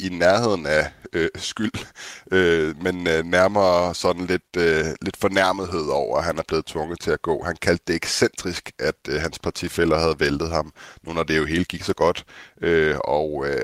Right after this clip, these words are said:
og han sagde, at det handlede om, at flokinstinktet i politik var, var stort, fordi at, øh,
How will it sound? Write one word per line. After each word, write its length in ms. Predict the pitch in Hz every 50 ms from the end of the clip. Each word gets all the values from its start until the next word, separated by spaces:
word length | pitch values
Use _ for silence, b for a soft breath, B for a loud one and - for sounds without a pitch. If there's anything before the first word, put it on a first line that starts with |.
| -
og 120 | - 73 82
han 140 | 90 85
sagde, 380 | - - - 80 82 87 87 85
at 80 | 76 - -
det 60 | - -
handlede 360 | 80 85 76 82 85 80 76
om, 120 | 73 62 -
at 280 | - - - - - -
flokinstinktet 1000 | - - - 80 82 85 - - 87 80 - - - 80 71 - - - 73 69 78
i 60 | 80 -
politik 400 | - - 82 76 - - 85 82 - -
var, 260 | 82 85 80 73 - B B B B B
var 80 | - -
stort, 360 | - - - 82 67 - -
fordi 400 | - - - - 78 69 60 57
at, 240 | 64 67 _ - -
øh, 280 | 78 76 71 69 69